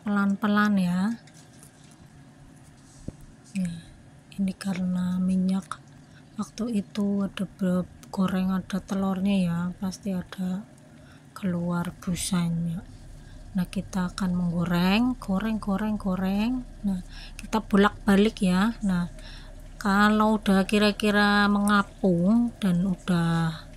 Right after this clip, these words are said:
mengembang kayak gini ya, udah kelihatan gembul-gembul ya. <laughs> Ini berarti udah matang ya. Kita boleh ambil dan kita tiriskan.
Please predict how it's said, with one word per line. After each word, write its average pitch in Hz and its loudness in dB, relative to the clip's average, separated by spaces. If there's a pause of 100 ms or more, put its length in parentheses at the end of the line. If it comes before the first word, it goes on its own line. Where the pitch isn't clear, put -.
(160)
mengembang 180 4
kayak 185 0
gini 175 0
ya, 208 -4 (640)
udah 190 0
kelihatan 185 4
gembul-gembul 175 6
ya. 185 4 (600)
<laughs> - -2
Ini 190 4
berarti 190 0
udah 190 -2
matang 196 4
ya. 196 6 (160)
Kita - -8
boleh 170 -2
ambil 180 -2
dan 180 -4
kita 180 -6
tiriskan. 190 -2